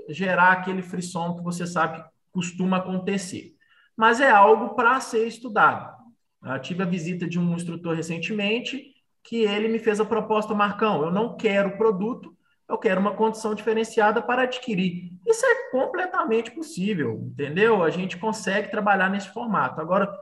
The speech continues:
fornecer o produto, ah, ainda teria que ser algo mais, ah, conversado.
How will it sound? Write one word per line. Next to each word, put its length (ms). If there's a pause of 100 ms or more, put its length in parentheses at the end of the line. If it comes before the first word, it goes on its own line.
(520)
fornecer 1200 (240)
o 100
produto, 880 (240)
ah, 640
ainda 280
teria 300
que 100
ser 140
algo 300
mais, 800
ah, 180
conversado. 720